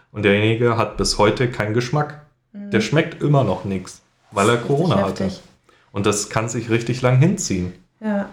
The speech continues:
Speaker 2: Long-Term Corona heißt es ja
Speaker 1: Ja.
Speaker 2: irgendwie. Aber lass uns nicht über Corona reden.
Speaker 1: Nee, das ist ein leidiges Thema.
Speaker 2: Ja.
Speaker 1: Ja.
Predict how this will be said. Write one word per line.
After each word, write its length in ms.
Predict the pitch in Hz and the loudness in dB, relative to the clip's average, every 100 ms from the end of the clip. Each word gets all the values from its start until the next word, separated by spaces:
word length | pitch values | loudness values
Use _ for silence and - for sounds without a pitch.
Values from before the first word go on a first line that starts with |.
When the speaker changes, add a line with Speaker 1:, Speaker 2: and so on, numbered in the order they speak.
| - | -10
Speaker 2:
Long-Term 540 | 196 240 240 190 185 180 | -6 -6 -4 -4 -4 -10
Corona 380 | 196 190 190 185 | -16 -18 -18 -18
heißt 180 | 185 - | -20 -12
es 40 | |
ja 60 | 185 | -6
Speaker 1:
Ja. 60 | 185 | -4
Speaker 2:
irgendwie. 240 | 185 185 190 - _ _ _ - | -4 -8 -10 -18 _ _ _ -4
Aber 100 | 202 | 0
lass 140 | 285 302 | 2 0
uns 140 | 359 | -6
nicht 100 | 381 | -6
über 140 | - 269 | -4 -4
Corona 320 | - 214 196 | -6 -6 -6
reden. 380 | 160 170 92 - | -8 -8 -8 -4
Speaker 1:
Nee, 380 | 104 104 104 101 | 2 4 6 4
das 140 | 98 | 0
ist 80 | - | -4
ein 80 | 90 | -2
leidiges 420 | 87 87 87 - | -2 -2 -4 -8
Thema. 320 | - 92 90 | -6 -4 0
Speaker 2:
Ja. 80 | 208 | 0
Speaker 1:
Ja. 460 | 233 302 208 - | 0 -2 -4 -8